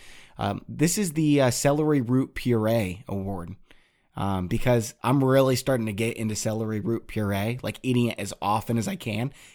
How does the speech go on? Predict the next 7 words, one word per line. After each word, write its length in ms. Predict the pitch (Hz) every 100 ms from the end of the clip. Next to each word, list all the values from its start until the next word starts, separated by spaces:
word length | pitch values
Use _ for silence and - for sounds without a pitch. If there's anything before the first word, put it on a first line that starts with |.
| -
'cause 140 | 127
I 80 | 131 - -
finally 420 | 156 175 180 180
tried 340 | - 147 147
it 160 | 156 120
last 480 | 123 117 123 - 127
year, 300 | 120 151